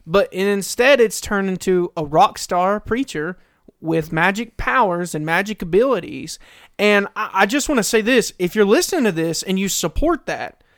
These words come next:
I, I'm not trying to be belligerent. I'm not trying to be rude,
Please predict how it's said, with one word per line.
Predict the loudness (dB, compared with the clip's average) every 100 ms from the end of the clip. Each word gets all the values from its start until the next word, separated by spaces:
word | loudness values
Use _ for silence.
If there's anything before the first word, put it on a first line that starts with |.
| _ _ -4
I, | 4
I'm | 4 6
not | 4 2
trying | 0 2 4 2 -2
to | -6
be | -2 -2 0 -2 -4
belligerent. | -10 -6 0 0 -2 -2 -2 -2
I'm | 0
not | 0 -2
trying | -2 2 6 6 4 0
to | -4
be | -2
rude, | 2 4 2 -2